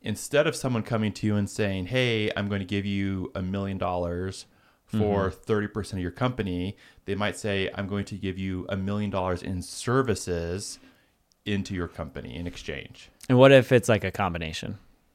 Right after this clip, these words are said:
Speaker 1: Uh, yeah, I mean, that could be, but you would still have a venture services component. You'd have a cash component and a venture services
Speaker 2: Yeah,
Speaker 1: component.
Speaker 2: so, like, maybe, like, a Y Combinator or, uh, Techstars or one of these various accelerators would count.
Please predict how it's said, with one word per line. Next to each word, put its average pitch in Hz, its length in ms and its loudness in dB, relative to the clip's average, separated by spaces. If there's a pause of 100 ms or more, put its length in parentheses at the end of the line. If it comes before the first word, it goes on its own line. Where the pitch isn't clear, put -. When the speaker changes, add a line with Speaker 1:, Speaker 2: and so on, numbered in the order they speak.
(420)
Speaker 1:
Uh, 95 300 0
yeah, 98 200 0
I 87 60 -6
mean, 95 160 -4
that 92 220 -2
could 95 180 -4
be, 92 180 -4
but 98 240 -2
you 101 80 0
would 98 100 0
still 117 160 -2
have 98 120 -2
a 92 80 2
venture 87 400 -4
services 85 480 -6
component. 82 460 -10
You'd 90 100 -8
have 82 120 -2
a 82 40 -14
cash 104 280 -4
component 101 400 -6
and 82 140 -2
a - 20 -2
venture 82 240 -8
services 85 400 -6
Speaker 2:
Yeah, - 40 -20
Speaker 1:
component. - 320 -8
Speaker 2:
so, 127 140 6
like, 139 200 8
maybe, 190 220 8
like, 147 180 12
a 120 40 8
Y 98 220 6
Combinator 87 920 -2
or, 85 760 -4
uh, 78 420 -6
Techstars 95 680 2
or 92 120 -2
one 113 180 2
of 110 40 2
these 101 180 0
various 95 380 -2
accelerators 80 680 -6
would - 140 -10
count. - 360 -12